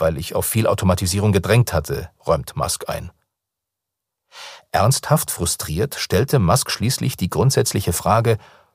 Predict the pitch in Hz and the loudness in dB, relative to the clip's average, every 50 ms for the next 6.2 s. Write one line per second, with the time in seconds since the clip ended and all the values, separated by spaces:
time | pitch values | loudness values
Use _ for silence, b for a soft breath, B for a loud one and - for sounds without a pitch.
0 | b b _ _ _ _ _ - - - 147 175 165 - - 160 170 - - 135 | b b _ _ _ _ _ -8 -4 0 0 0 0 -2 -2 -4 -2 0 0 0
1 | 123 - - 135 151 143 - 135 117 - 139 135 135 - 147 135 131 117 - - | 0 2 2 2 2 4 4 4 4 6 6 6 6 4 2 2 2 2 2 4
2 | 127 117 139 - 135 127 127 117 101 104 107 - - - 76 80 - 85 - _ | 4 4 4 4 2 2 4 4 4 4 2 0 2 2 2 2 2 -2 -4 _
3 | _ _ _ _ _ _ _ _ _ _ _ _ _ _ _ _ _ _ _ _ | _ _ _ _ _ _ _ _ _ _ _ _ _ _ _ _ _ _ _ _
4 | _ _ _ _ _ _ _ - 87 78 - - - - 95 92 90 87 76 67 | _ _ _ _ _ _ _ -4 -2 -2 -2 -2 -4 -2 -2 0 0 0 0 0
5 | 62 71 80 85 - - 101 104 101 85 87 - - 82 78 78 - - 92 95 | 0 0 -2 -2 -2 0 0 0 0 0 -4 -4 -2 -2 -2 -2 0 -2 -4 -2
6 | 101 110 113 113 | 0 0 2 0